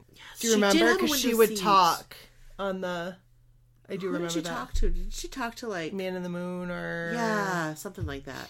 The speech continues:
Speaker 2: Yeah. And she had a
Speaker 1: Interesting.
Speaker 2: Southern accent. They were all,
Speaker 1: She had a,
Speaker 2: right?
Speaker 1: like, a serious Southern
Speaker 2: Yep.
Speaker 1: accent. I remember hers.
Speaker 2: Mm-hmm. And she was cool. Like, she had cool hair and
Speaker 1: Awesome hair.
Speaker 2: Yeah.
Speaker 1: I loved her hair.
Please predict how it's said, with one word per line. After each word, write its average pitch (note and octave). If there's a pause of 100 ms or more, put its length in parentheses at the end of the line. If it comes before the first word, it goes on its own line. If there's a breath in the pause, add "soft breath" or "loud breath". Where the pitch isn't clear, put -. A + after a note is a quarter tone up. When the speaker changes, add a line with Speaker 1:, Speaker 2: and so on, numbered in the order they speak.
(140)
Speaker 2:
Yeah. F3
And G#3
she G#3+
had A3+
a -
Speaker 1:
Interesting. G3+
Speaker 2:
Southern F#3
accent. E3+
They E3+
were E3
all, D#3+
Speaker 1:
She -
had D#3
a, D#3
Speaker 2:
right? F#3 (100)
Speaker 1:
like, C#3
a A#2 (100)
serious D#3+
Southern C3
Speaker 2:
Yep. B2+
Speaker 1:
accent. D3
I C3
remember C3+
hers. B2+
Speaker 2:
Mm-hmm. F3 (120)
And F3+
she D4
was A3+
cool. E3+
Like, F3+
she -
had F3+
cool F3
hair A#3+
and D3+
Speaker 1:
Awesome -
hair. -
Speaker 2:
Yeah. B2+
Speaker 1:
I -
loved D#3
her D#3+
hair. C#3